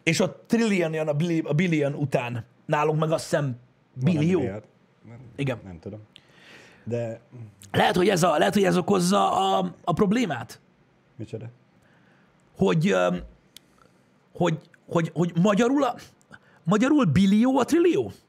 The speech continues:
Speaker 1: Értitek, hogy kérdezem? Tizenkét nulla amúgy biztos, tehát, hogy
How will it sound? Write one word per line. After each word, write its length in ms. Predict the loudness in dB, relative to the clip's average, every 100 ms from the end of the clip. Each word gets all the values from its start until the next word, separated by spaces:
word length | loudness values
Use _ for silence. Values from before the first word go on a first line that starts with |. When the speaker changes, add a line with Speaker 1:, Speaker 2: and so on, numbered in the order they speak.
| _ _
Speaker 1:
Értitek, 320 | 0 2 2
hogy 160 | 2 2
kérdezem? 520 | 2 2 0 -2 -8 -16 _ _ _ _ _ _ _ _ _ _
Tizenkét 400 | 0 0 0 -4
nulla 200 | -4 -6
amúgy 200 | -4 -2
biztos, 420 | -2 -2 -6 -12 -10
tehát, 160 | -10
hogy 100 | -12